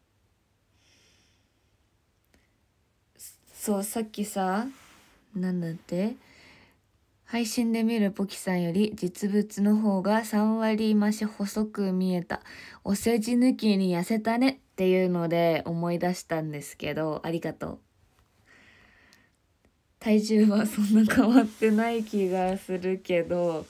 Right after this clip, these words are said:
あの、第二部のブラウスのサイズが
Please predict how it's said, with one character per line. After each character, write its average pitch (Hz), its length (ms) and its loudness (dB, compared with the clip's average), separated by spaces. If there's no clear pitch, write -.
あ 175 120 -4
の、 175 500 -2
第 208 300 4
二 196 180 2
部 180 220 0
の 175 560 0
ブ 185 160 -4
ラ 196 180 2
ウ 190 100 0
ス 170 320 -6
の 170 540 -4
サ 185 260 -6
イ 175 120 0
ズ 165 200 -6
が 170 440 -2